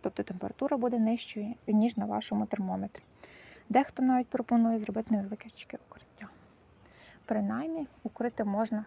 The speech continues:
хоча б корені на зиму. Хочу сказати, що, звичайно, можна зробити обрізку тамарикса не тільки після цвітіння, можна зробити і до цвітіння.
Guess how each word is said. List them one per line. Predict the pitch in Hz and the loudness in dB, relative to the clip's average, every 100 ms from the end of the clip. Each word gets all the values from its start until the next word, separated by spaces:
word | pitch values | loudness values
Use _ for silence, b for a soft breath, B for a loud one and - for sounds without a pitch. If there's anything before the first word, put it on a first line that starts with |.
| - | -8
хоча | 220 - 208 | -10 -6 -4
б | 214 | -4
корені | - 185 196 196 190 220 | -4 -2 -2 -6 -6 -4
на | 202 | -2
зиму. | 190 196 180 190 B B _ - - - | -4 -8 -8 -10 B B _ -20 -20 -10
Хочу | 233 - | -8 -8
сказати, | - 226 208 220 | -4 -2 -2 -6
що, | - - | -6 -8
звичайно, | 208 220 247 220 214 | -6 -2 2 4 4
можна | 214 214 208 | 4 4 2
зробити | - 190 208 - 196 | -2 -2 -2 -2 -4
обрізку | 202 196 208 196 - - 196 - B B B B - | -4 -2 -2 -4 -8 -6 -6 -8 B B B B -4
тамарикса | 202 208 208 - | 0 0 -2 -2
не | 208 247 | 0 0
тільки | 214 - | -2 -4
після | 220 - 247 | -10 -4 -4
цвітіння, | - 254 - 254 254 240 | -2 -8 -6 -4 0 0
можна | 247 240 233 | 0 2 0
зробити | 202 202 190 190 - - | 0 -2 -2 -2 -4 -6
і | 240 | -4
до | 208 185 | 0 0
цвітіння. | 190 - 220 - 247 247 262 302 | 0 -4 -6 -4 -4 -2 0 -2